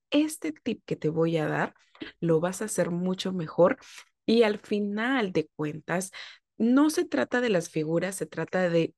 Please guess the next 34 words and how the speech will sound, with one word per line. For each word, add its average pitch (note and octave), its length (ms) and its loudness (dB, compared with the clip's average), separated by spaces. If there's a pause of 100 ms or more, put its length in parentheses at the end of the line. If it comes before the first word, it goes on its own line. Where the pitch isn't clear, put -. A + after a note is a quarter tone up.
(180)
el D#3 160 -2
sentimiento, F3 760 -2
de F3 100 0
la D#3+ 80 0
intención, E3+ 680 -2
de F3 100 -2
la F3+ 100 -2
decisión F3+ 640 -4 (440)
que F#3 420 2
comiences, F#3+ 720 -2
cuando D#3+ 240 2
comiences F#3+ 340 -2
a F#3+ 60 -6
confeccionar D#3 680 -6 (420)
este, D#3+ 720 0
este D3 300 -4
board. C3+ 400 -4 (440)
Así F3+ 240 -6
que G3+ 180 2
quiero C#4+ 160 4
hacer D4 180 2
un C#4+ 80 4
pequeño G#3 320 0
disclaimer E3+ 580 0
el D3+ 140 -6
día D3+ 240 2
de D3+ 140 -4
hoy. E3 280 2 (260)
Este B3 180 -2
no D4 60 2
es - 100 -4
un B3+ 80 -2
episodio F#3 420 -6
cualquiera E3 480 0